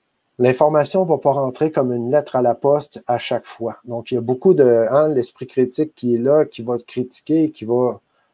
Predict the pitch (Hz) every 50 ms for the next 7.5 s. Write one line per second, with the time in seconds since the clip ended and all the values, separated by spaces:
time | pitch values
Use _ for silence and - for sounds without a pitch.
0 | _ _ _ - 110 104 110 117 117 110 117 120 113 - 143 135 131 123 117 -
1 | - 120 110 113 _ _ _ _ - 117 113 110 - _ 120 120 - - 151 147
2 | - 143 131 135 139 - _ _ _ _ _ _ - - - 131 139 147 147 139
3 | 139 - 131 123 123 127 117 - - 117 120 123 - _ _ _ _ _ _ _
4 | _ _ _ - 110 113 151 175 170 156 151 143 - - 185 180 175 151 131 131
5 | - 143 135 135 131 127 123 117 107 110 120 123 143 170 185 - _ _ _ -
6 | 123 120 - 131 120 - - 147 143 - - - 185 180 185 185 160 139 - -
7 | 151 135 131 135 156 170 190 190 185